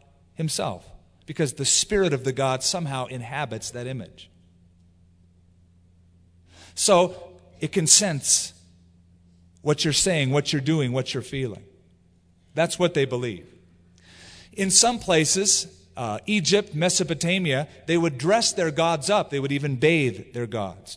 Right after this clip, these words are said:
take care of them. You see the folly of it? You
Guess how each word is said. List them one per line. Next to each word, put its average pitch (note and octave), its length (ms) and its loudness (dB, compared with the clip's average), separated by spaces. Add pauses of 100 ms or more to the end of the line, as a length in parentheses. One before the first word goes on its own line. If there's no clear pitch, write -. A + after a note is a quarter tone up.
take D#3+ 200 -4
care F3+ 180 -4
of G#2 140 -8
them. F2 100 -16 (1040)
You F#3+ 80 0
see B3 180 4
the F#3+ 80 0
folly G3 420 2
of G3 140 -2
it? A3+ 160 -10 (320)
You G#3 640 0